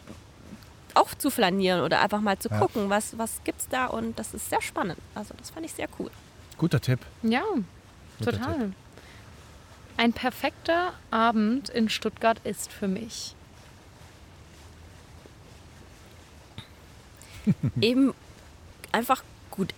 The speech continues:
Speaker 1: essen zu gehen und dann von Bar zu Bar tingeln und vielleicht später dann auch noch in einen guten Club zu gehen und ein bisschen, ähm, das Tanzbein schwingen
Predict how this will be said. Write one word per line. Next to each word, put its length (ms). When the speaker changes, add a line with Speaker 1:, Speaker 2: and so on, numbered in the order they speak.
Speaker 1:
essen 340
zu 140
gehen 520
und 200
dann 520
von 240
Bar 280
zu 160
Bar 380
tingeln 420
und 140
vielleicht 340
später 420
dann 220
auch 240
noch 240
in 140
einen 140
guten 680
Club 280
zu 160
gehen 360
und 120
ein 100
bisschen, 600
ähm, 760
das 140
Tanzbein 480
schwingen 520